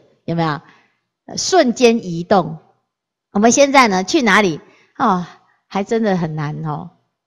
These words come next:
都，都没有办法，记忆力变不好。怎样记忆力？佛陀的，的那个时代就是如是我闻，听一遍就记起来，有没有？啊，为什么我们现在都记不起来？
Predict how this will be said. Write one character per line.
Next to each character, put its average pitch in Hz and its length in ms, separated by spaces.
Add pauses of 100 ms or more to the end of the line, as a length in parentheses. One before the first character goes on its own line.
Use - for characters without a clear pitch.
(380)
都， 269 160
都 254 260
没 233 100
有 175 100
办 175 300
法， - 60
记 320 180
忆 285 240
力 247 140
变 202 240
不 175 120
好。 147 300 (140)
怎 170 160
样 220 160
记 202 180
忆 190 40
力？ 175 260 (800)
佛 359 220
陀 269 260
的， 262 180 (680)
的 269 180
那 339 160
个 302 120
时 220 200
代 277 220
就 277 100
是 269 140
如 233 180
是 320 160
我 220 200
闻， 170 180
听 311 200
一 247 120
遍 262 160
就 254 100
记 247 160
起 175 160
来， 160 260
有 175 80
没 170 120
有？ 156 140 (400)
啊， 339 100
为 415 160
什 269 120
么 247 120
我 226 40
们 226 140
现 330 140
在 320 40
都 311 120
记 311 120
不 294 120
起 233 120
来？ 156 380